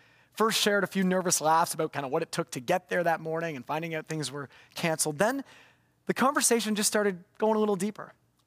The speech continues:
And we were reflecting on the series we had been a-, in as a community, uh, some of the things we otherwise would have gotten into in the service that morning. And all of a sudden, I kinda stepped back and, and, and noticed that this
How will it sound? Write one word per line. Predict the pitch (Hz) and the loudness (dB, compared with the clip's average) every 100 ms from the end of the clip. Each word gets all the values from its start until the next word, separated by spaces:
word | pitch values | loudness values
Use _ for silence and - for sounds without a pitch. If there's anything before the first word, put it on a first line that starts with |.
| _ _ _ _ _ - | _ _ _ _ _ -8
And | 165 | 0
we | 196 | 2
were | 202 | 2
reflecting | 196 - 214 226 208 | 2 2 0 0 0
on | 190 165 | -2 -4
the | 147 | -4
series | - 202 214 202 | 0 2 0 -2
we | 202 | -2
had | 190 | -4
been | 196 196 | -2 -2
a-, | 196 170 - | -2 -4 -4
in | 175 | -2
as | 175 151 | -2 -4
a | |
community, | 151 165 170 175 175 175 _ _ _ _ _ _ _ | -6 -8 -6 -6 -8 -10 _ _ _ _ _ _ _
uh, | - - 156 | -20 -20 -10
some | - 202 | -2 0
of | 196 | 0
the | |
things | - 208 196 | 0 -2 0
we | 180 | 2
otherwise | 185 185 175 147 | 2 2 0 -2
would | 160 | -8
have | 117 | -2
gotten | 165 170 160 | 2 2 2
into | 170 180 185 185 185 - _ _ | -2 -2 -2 -4 -6 -16 _ _
in | 170 | -2
the | 156 | 0
service | - 170 160 160 | 0 -2 -2 -2
that | 165 151 | -2 -4
morning. | 143 143 147 147 _ _ _ _ _ - _ _ _ _ _ _ - | -6 -8 -8 -14 _ _ _ _ _ -20 _ _ _ _ _ _ -2
And | |
all | 202 | 0
of | 285 | 2
a | |
sudden, | - 240 | 0 2
I | 214 | 0
kinda | - 196 | 0 -2
stepped | - 190 202 - | 0 0 -2 0
back | 170 165 175 | 2 2 0
and, | 151 | -4
and, | 160 | -4
and | 165 165 | -4 -2
noticed | 160 190 202 165 - | 0 2 0 0 -2
that | 160 | -2
this | 165 - | -2 -4